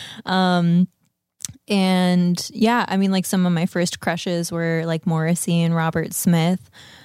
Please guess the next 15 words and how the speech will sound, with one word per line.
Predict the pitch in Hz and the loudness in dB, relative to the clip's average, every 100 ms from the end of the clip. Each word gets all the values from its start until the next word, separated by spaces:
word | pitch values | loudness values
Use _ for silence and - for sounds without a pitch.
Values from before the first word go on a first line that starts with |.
| _ | _
Uh, | 175 170 170 165 160 160 160 | 0 2 2 2 0 -2 0
and | 175 | 0
my | 170 | 2
mom | 170 160 | 2 2
and | 165 | 0
I | |
would | 165 | 0
just, | 165 - | -2 -4
like, | 170 | -6
fawn | - - 165 160 | -4 -4 -2 -2
over | 160 160 160 | -2 -2 -2
them, | 160 180 208 208 | -2 0 0 0
uh, | 170 165 165 | -2 -2 2
and | 175 170 | 4 4
Bowie. | 165 160 160 160 165 180 190 | 2 0 0 -2 -2 -2 -6